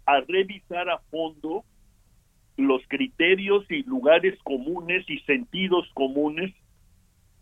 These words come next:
que hemos, eh, forjado en un siglo y medio, o por el estilo, de, de electricidad,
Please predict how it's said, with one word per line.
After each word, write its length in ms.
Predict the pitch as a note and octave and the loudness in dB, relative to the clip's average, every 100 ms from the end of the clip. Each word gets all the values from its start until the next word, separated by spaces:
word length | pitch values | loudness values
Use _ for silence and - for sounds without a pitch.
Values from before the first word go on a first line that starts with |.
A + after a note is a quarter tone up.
| _ _ - | _ _ 4
que 280 | B2 C#3 F3 | 8 8 8
hemos, 340 | F3+ F3+ F3 - | 6 2 2 0
eh, 720 | D#3+ C#3+ C#3 C3 C3 B2+ A2 - - | 2 4 4 2 -2 -4 -8 -12 -2
forjado 680 | C3+ C3 - E3+ E3+ D#3+ - _ _ _ _ _ _ _ _ _ - | 0 0 4 6 6 2 -6 _ _ _ _ _ _ _ _ _ -4
en 300 | C#3 C#3 C3+ | 0 0 0
un 300 | D#3 F3 E3+ - | -4 -6 -10 -10
siglo 300 | F3 E3 D3+ | -4 2 2
y 80 | D3 | 2
medio, 500 | D#3+ E3 D3+ D3+ D3+ _ _ _ _ _ _ _ _ - _ _ - - _ _ - - _ - | -2 -2 -2 -4 -4 _ _ _ _ _ _ _ _ -20 _ _ -20 -20 _ _ -20 -20 _ -10
o 120 | - | -4
por 200 | A#2 A#2 | 2 2
el 60 | B2 | 2
estilo, 540 | - D#3 D#3 D#3+ E3 C#3+ | 0 -2 0 0 2 2
de, 260 | C#3+ C3+ - | 2 2 4
de 180 | E3 F#3 | 6 8
electricidad, 1000 | F#3 D#3+ - C#3+ - C3+ B2 C#3+ D3 | 6 -2 -2 -8 -6 -6 2 4 4